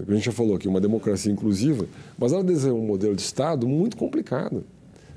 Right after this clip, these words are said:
O R J U generalizou a estabilidade. A estabilidade do emprego é, é, ela é extremamente importante para proteger carreiras de Estado.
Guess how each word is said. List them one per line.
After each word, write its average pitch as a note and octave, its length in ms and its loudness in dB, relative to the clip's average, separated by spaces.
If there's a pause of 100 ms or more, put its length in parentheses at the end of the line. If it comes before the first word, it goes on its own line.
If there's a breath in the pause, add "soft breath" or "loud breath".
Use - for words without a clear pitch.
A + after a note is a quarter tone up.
(120)
O B2+ 200 2
R E3+ 180 4
J C3 320 0
U C3 160 2
generalizou B2 680 0
a - 20 2
estabilidade. A#2 440 -2
A - 20 2
estabilidade D#3 400 0
do F3+ 40 2
emprego C#3+ 540 0
é, - 120 -6 (380 loud breath)
é, A#2+ 240 0
ela B2 300 -2
é C3 140 -4
extremamente E3+ 880 0
importante A2 440 0
para E3 160 -2
proteger E3 400 0
carreiras E3+ 340 0
de E3+ 60 0
Estado. C3+ 420 -4